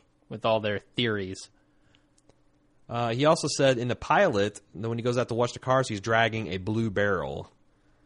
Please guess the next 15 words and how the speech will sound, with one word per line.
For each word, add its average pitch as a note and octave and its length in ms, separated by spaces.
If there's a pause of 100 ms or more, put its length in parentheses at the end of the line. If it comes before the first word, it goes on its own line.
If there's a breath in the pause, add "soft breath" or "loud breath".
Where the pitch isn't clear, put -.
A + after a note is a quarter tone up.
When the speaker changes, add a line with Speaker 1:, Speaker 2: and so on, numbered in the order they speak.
(300)
Speaker 2:
Um, G2+ 460
so - 200
we A2+ 120
know A#2+ 180
that A2+ 160
the G2+ 80
blue A2 400
corpse - 320
disposal G#2+ 440
barrels G2 760
exist G#2+ 400
in G2 80
the F2+ 80
car D#2+ 280
wash. - 520